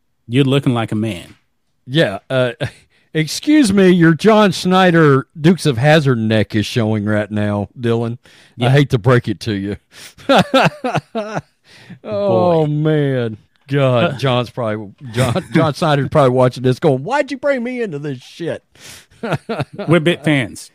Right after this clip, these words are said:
Speaker 1: John, in case you watch.
Speaker 2: Uh, yeah, yeah, yeah.
Speaker 1: We're big fans. Dukes of Hazzard, Smallville, yeah, big fans.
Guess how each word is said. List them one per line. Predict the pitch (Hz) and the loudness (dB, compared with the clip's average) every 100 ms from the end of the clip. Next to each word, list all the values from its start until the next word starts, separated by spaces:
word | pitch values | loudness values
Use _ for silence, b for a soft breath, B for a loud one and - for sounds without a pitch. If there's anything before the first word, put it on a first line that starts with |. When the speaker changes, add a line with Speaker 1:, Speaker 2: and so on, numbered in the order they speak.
| _ | _
Speaker 1:
John, | 123 110 | -6 -4
in | 101 | -6
case | - 107 - | -8 -8 -8
you | |
watch. | 95 95 | -12 0
Speaker 2:
Uh, | 196 156 | 0 2
yeah, | 135 180 160 151 - | 2 4 4 0 0
yeah, | 165 120 98 - _ _ | 0 2 -4 -10 _ _
yeah. | 120 117 | -4 0
Speaker 1:
We're | 123 | 0
big | 135 135 | 0 -2
fans. | 143 113 92 | -4 -4 -4
Dukes | 113 147 143 | -2 0 0
of | |
Hazzard, | 131 135 131 127 | 0 -2 -4 -6
Smallville, | - 139 135 135 131 131 | -2 0 0 -2 -4 -6
yeah, | 110 - _ _ _ | -10 -12 _ _ _
big | 127 - | -6 -4
fans. | 98 - | -12 -12